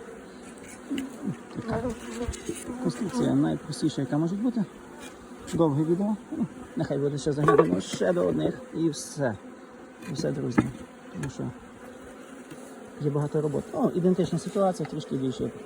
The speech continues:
пару бджілок мертвих. Ось тако вони проходять. І тут вони також, е, відбудували. О, тут більше язичок.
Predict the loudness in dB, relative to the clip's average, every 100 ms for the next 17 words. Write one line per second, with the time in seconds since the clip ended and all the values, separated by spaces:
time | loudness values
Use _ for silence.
0 | -4 -2 0 2 2 4 2 0 -4 -6
1 | -8 -8 -8 -10 -10 -12 -12 -12 -12 -14
2 | -14 -14 -12 -4 -2 0 2 4 4 0
3 | 0 0 0 -6 -12 -12 -14 -14 -14 -14
4 | -14 -10 2 4 4 6 6 6 2 0
5 | 0 -6 -12 -12 -12 -12 -10 -10 -10 -4
6 | 0 2 2 2 2 2 2 2 2 4
7 | 4 4 2 0 -6 -10 -10 -8 -8 -10
8 | -10 -10 -10 -10 -12 -12 -12 -12 -12 -10
9 | -10 -8 -2 0 2 2 2 2 0 0
10 | 0